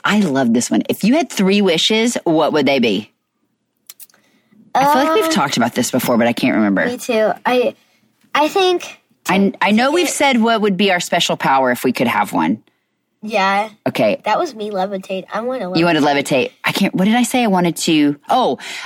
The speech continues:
Speaker 1: I wanted to be like Thanos and, like,
Speaker 2: Yeah.
Speaker 1: snap my fingers and, like, if I wanted to go see Mimi, can just, like, snap my fingers.
Speaker 2: Teleport?
Speaker 1: Teleport. That's what it was. Okay, sorry. I totally, squirrel.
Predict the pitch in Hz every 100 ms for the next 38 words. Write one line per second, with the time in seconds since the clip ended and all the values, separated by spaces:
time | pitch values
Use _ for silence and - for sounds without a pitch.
0 | - 190 202 202 185 156 175 165 151 120
1 | 120 110 - - 220 202 170 147 143 -
2 | 151 143 143 135 - 143 - 147 151 147
3 | 147 139 143 - 143 139 143 151 147 143
4 | 135 139 - - - 147 - 139 - 139
5 | 147 175 - 240 240 302 320 208 - -
6 | 220 196 - - 170 180 160 120 104 -
7 | - 214 262 180 - 175 170 202 254 233
8 | - - 330 160